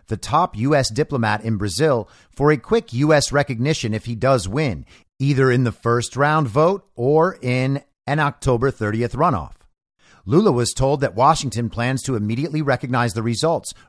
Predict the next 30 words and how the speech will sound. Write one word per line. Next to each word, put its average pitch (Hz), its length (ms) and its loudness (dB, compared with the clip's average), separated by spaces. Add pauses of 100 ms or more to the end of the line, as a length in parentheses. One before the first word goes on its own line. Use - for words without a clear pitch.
regardless 123 800 2
of 107 160 -2
who 107 160 -4
wins, 104 540 -4 (340)
setting 254 420 0
an 214 60 2
example 139 720 0
for 120 240 -2
other 160 280 2
nations 151 480 0
to 123 120 -4
follow 143 400 4
suit 170 420 -4 (240)
and 143 260 2
minimize 143 500 2
the 101 120 -4
chance 190 420 0
of 113 100 -4
a 117 60 -4
contested 143 560 -2
result, 170 600 -2
the 104 60 -10
source 101 380 -4
added. 92 400 -4 (540)
Lula 151 260 4
foreign 143 360 0
policy 139 440 0
advisor 110 600 0 (360)
Celso 156 720 2 (140)
Amorim 139 760 2